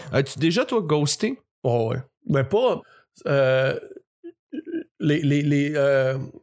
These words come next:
Speaker 2: pas les, pas les bonnes personnes. J'en reviens à ça, là, mais c'est vraiment important pour moi, là, dans le sens où quelqu'un qu'on a eu un moindrement, un, un, si on s'est vu en vrai au moins une fois, je vais pas te ghoster. Tu sais, j'ai déjà ghosté, mettons, du Tinder qu'on s'est jamais daté,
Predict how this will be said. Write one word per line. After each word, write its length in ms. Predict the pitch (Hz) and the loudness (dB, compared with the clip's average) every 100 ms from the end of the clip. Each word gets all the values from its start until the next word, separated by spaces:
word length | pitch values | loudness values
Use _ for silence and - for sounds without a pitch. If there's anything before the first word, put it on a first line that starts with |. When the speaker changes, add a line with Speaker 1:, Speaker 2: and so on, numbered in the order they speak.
| - - | -18 -4
Speaker 2:
pas 120 | 190 | 0
les, 160 | 202 135 | 2 0
pas 180 | - 131 | 0 0
les 140 | 131 | 0
bonnes 340 | 110 143 143 | 0 0 0
personnes. 360 | 123 120 151 143 | 0 2 2 2
J'en 120 | 127 | 0
reviens 240 | 123 180 190 | 2 2 2
à 80 | |
ça, 180 | 127 196 | 0 0
là, 100 | 202 | 0
mais 60 | 147 | 2
c'est 120 | 131 | 2
vraiment 180 | 165 143 | 2 2
important 320 | 113 120 170 | 0 0 0
pour 140 | 139 135 | 2 2
moi, 120 | 175 | 2
là, 80 | 147 | 2
dans 80 | |
le 60 | 135 | 2
sens 320 | 165 170 156 | 2 4 4
où 260 | 151 151 147 - - - - - | 2 2 0 -6 -16 -16 -18 -2
quelqu'un 240 | 151 202 | 0 0
qu'on 220 | 208 143 139 | 0 0 2
a 40 | |
eu 120 | 147 | 2
un 80 | 135 | 2
moindrement, 1000 | 127 151 175 156 135 135 135 151 156 151 - | 2 2 2 2 2 2 4 2 2 -2 -4
un, 540 | - 117 117 113 107 117 120 _ _ _ | 0 0 2 0 0 -2 -8 _ _ _
un, 120 | 127 135 - | 0 2 2
si 300 | - - 214 | 0 2 2
on 100 | 233 | 4
s'est 180 | 170 139 | 2 2
vu 120 | 190 | 2
en 220 | 160 131 | 2 2
vrai 460 | 123 135 175 151 - _ _ _ _ _ - | 2 0 0 -4 -12 _ _ _ _ _ -4
au 120 | 127 | 0
moins 220 | 135 156 | 2 2
une 120 | 135 | 2
fois, 420 | 113 - 120 131 165 160 - _ - | 2 0 2 2 2 -4 -14 _ 0
je 100 | 117 | 0
vais 100 | 120 | 2
pas 100 | 139 | 2
te 40 | |
ghoster. 460 | 123 123 113 - 131 - _ _ _ _ 170 | 2 0 0 -2 -4 -6 _ _ _ _ 0
Tu 0 | |
sais, 340 | - 82 127 143 | 2 0 0 0
j'ai 100 | 143 | 0
déjà 180 | 180 214 | 2 2
ghosté, 320 | 156 131 190 | 0 0 0
mettons, 300 | 143 160 156 | 0 0 0
du 140 | 107 | -2
Tinder 320 | - 127 139 156 | 0 2 2 2
qu'on 120 | 123 | 0
s'est 200 | 107 123 | 2 2
jamais 400 | 107 120 131 139 135 | 2 2 2 2 0
daté, 300 | 110 120 | 0 0